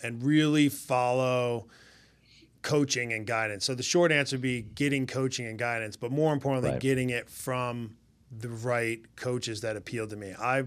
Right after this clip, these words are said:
Speaker 1: the,
Speaker 2: Cool.
Speaker 1: A-, Andy, for, for those people that don't know, Andy Frisella and Ed Mylett started this Arte Syndicate. I happened to be listening a lot to the M F C E O podcast that Andy Frisella had. And it just, I instantly was drawn to it because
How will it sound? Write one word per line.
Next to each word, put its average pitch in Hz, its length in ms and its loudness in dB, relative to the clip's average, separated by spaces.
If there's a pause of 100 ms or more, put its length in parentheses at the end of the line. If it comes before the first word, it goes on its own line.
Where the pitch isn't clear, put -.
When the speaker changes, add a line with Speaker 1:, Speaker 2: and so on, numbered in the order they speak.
(160)
Speaker 1:
the, 135 100 -8
Speaker 2:
Cool. 156 120 2
Speaker 1:
A-, 143 40 4
Andy, 147 360 0
for, 135 160 -6
for 135 140 -4
those 143 240 2
people 135 220 0
that 127 60 0
don't 123 140 -2
know, 123 160 -2
Andy 131 320 0
Frisella 123 760 0
and 110 220 -6
Ed 120 240 -4
Mylett 110 560 -4
started 113 580 -4
this 107 220 -4
Arte 113 400 -6
Syndicate. - 400 -10 (140)
I 135 80 0
happened 147 320 4
to 127 80 0
be 120 100 -2
listening 120 640 0
a 104 80 -8
lot 117 480 -4 (580)
to 143 140 -4
the 131 120 0
M 135 140 0
F 131 140 0
C 156 340 2
E 165 60 6
O 185 100 6
podcast 117 720 -2
that 120 280 -8
Andy 131 360 -2
Frisella 131 440 -4
had. 107 300 -4
And 120 180 -6
it 117 140 -8
just, 139 440 -2 (580)
I 131 160 4
instantly 165 380 2
was 147 120 0
drawn 143 380 -2
to 147 160 0
it 139 160 0
because 117 500 -6